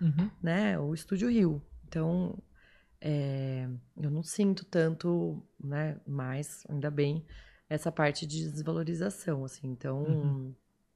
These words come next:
Speaker 2: eu acho que não só em questão de, hum, financeiro,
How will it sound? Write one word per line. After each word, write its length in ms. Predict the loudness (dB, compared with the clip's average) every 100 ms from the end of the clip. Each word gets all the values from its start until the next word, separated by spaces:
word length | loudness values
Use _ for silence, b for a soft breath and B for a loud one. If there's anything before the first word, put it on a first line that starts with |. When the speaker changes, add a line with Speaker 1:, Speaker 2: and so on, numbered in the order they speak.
| _ _
Speaker 2:
eu 160 | -4 -2
acho 220 | -2 -2
que 340 | 0 0 -2 b b b b _ 0
não 220 | 4 4
só 360 | 2 2 4 6
em 100 | 4
questão 760 | 0 -6 -6 0 2 4 0 -4 -8
de, 480 | -4 -2 0 2 2
hum, 380 | 0 -2 -4 -10 -16 _ -20 -20
financeiro, 600 | -4 0 0 2 2 2